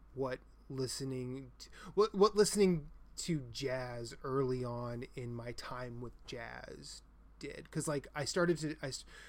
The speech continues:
when it started to grab me, it went for the jugular, but I didn't know why. And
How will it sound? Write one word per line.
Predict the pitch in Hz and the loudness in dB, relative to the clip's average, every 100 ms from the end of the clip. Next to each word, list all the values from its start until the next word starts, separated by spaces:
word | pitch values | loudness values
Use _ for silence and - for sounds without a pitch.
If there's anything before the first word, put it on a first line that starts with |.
| - - - | -18 -18 0
when | 151 | 4
it | 160 185 | 6 6
started | 220 185 160 | 6 6 4
to | |
grab | 131 113 120 117 127 131 139 | -2 -8 -8 -2 0 0 0
me, | 147 151 151 165 - - - | 2 2 2 0 -8 -12 -6
it | 143 - - - - 123 | -6 -6 -20 -20 -18 -10
went | 127 156 - | -6 -6 -4
for | 143 | -6
the | 120 110 | -6 -8
jugular, | 110 135 131 139 139 147 143 | -4 -2 0 0 2 4 2
but | 135 117 | 0 -2
I | |
didn't | 127 135 156 | -2 -2 -2
know | 131 113 110 | -6 -8 -8
why. | 113 110 131 131 147 151 - | -10 -10 -10 -12 -14 -12 -8
And | 139 | -6